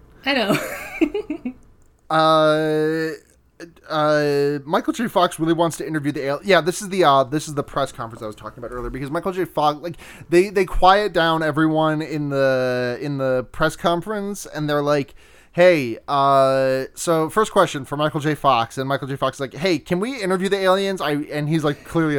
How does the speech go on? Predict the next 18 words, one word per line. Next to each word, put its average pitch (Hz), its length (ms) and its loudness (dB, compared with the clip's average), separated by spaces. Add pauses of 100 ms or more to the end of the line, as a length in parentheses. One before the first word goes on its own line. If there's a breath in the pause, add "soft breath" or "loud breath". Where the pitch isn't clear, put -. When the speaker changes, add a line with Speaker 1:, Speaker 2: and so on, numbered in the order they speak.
Speaker 1:
Yeah. 269 80 4
Speaker 2:
obsessed 143 260 -2
with, 139 160 -8
like, 131 220 -4 (140)
get, 160 260 -2
being 165 160 -2
the 156 80 -2
first 156 300 -4
one 160 120 -4
to 147 60 -2
talk 139 340 -4
to 170 80 -6
them, 180 420 -4 (1300 soft breath)
which 170 140 0
is 185 80 -2
Speaker 1:
All 247 60 2
Speaker 2:
like 311 160 4
Speaker 1:
the, 440 260 0